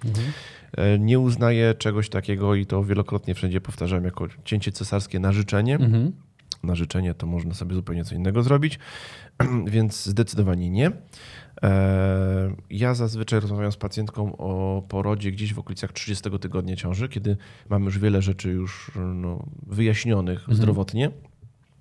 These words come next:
Speaker 2: I pytanie, czy to są, e, wskazania położnicze, czy pozapołożnicze,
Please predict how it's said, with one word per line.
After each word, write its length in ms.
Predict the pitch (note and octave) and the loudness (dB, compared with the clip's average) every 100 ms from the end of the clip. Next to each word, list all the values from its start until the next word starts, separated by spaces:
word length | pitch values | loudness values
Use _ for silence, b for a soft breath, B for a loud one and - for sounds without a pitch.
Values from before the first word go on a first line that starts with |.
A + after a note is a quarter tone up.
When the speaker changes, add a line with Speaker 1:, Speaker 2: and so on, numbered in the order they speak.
| - | -4
Speaker 2:
I 80 | B2 | 0
pytanie, 380 | B2 B2 C3 G2+ | 0 2 2 2
czy 120 | - | 0
to 120 | - | 0
są, 180 | G2 F#2 F#2+ B B B B B - | 0 0 -2 B B B B B -4
e, 120 | G2+ F#2 | -2 -2
wskazania 420 | - G#2 E2+ E2+ | 0 0 2 0
położnicze, 540 | A2 B2 B2 A#2+ A2 | 0 0 -2 -2 -4
czy 100 | G2+ | -4
pozapołożnicze, 920 | - F#2+ G2 F2+ F#2+ F#2+ F2+ F2 E2 | -4 -2 -2 -4 -4 -4 -4 -4 -4